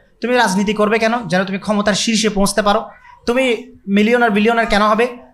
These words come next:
তুমি মাল্টি, আহ, পারপাস কোম্পানি কেন পরিচালনা করবে? যেন সবাই তোমাকে চিনে, জানে এবং তুমি একটা বড়সড়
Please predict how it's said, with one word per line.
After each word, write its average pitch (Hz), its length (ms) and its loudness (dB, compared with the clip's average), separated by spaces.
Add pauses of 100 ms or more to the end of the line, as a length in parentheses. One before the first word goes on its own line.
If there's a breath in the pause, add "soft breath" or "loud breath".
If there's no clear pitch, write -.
(100)
তুমি 240 260 0
মাল্টি, 202 640 0
আহ, 180 100 -6 (200)
পারপাস 185 320 2
কোম্পানি 214 340 0
কেন 202 220 0
পরিচালনা 190 440 0
করবে? 180 320 -2 (180)
যেন 262 200 0
সবাই 208 240 0
তোমাকে 202 340 -2
চিনে, 180 280 0
জানে 175 220 0
এবং 190 260 0
তুমি 247 380 -2 (160 loud breath)
একটা 170 180 0
বড়সড় 185 460 2